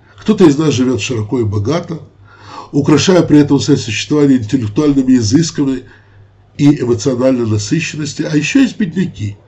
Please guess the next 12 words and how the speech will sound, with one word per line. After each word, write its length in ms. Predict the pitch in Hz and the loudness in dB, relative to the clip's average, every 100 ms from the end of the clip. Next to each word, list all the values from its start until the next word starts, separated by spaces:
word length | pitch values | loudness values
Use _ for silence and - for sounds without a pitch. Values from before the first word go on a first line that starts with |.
| - - - - - - | -20 -20 -20 -20 -20 -2
те, 140 | 214 | -2
кто 120 | 208 | 0
не 100 | 175 | -2
претендует 640 | 156 151 165 147 175 156 156 | -2 0 2 2 2 0 0
ни 40 | |
на 140 | 139 139 | 0 -2
что 240 | - 190 | 0 0
и 60 | 160 | 0
старается 420 | - 147 151 127 | 0 -2 -2 -4
соответствовать 600 | 123 131 151 175 160 117 | -4 -2 0 -2 -2 -6
своему 300 | 104 127 135 | -4 -4 -4
предназначению. 840 | 131 117 110 107 104 - 117 - | -6 -8 -6 -8 -8 -12 -16 -20